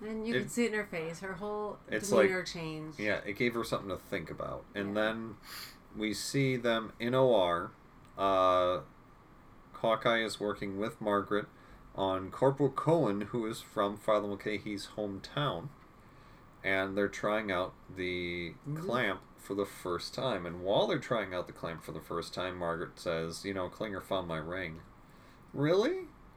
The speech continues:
Speaker 2: I told you he would find it." "There's only one problem. It's a cheap copy." "Probably not a cheap copy."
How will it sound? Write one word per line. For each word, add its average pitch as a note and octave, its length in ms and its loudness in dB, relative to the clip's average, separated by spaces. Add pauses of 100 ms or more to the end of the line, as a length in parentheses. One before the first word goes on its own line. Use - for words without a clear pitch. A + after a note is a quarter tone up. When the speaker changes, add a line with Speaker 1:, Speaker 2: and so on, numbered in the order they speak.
(120)
Speaker 2:
I - 200 -12
told A#3+ 360 0
you F3 120 4
he C3+ 100 6
would G#2+ 160 0
find G2+ 400 0
it." G3+ 160 0 (1120)
"There's - 160 -8
only G2+ 180 0
one F2+ 220 -4
problem. F2+ 540 0 (600)
It's - 120 -16
a - 60 -12
cheap - 360 -6
copy." - 460 -4 (960)
"Probably A2+ 400 -6
not G#2 240 0
a F2 80 -2
cheap - 360 -6
copy." E2 500 -6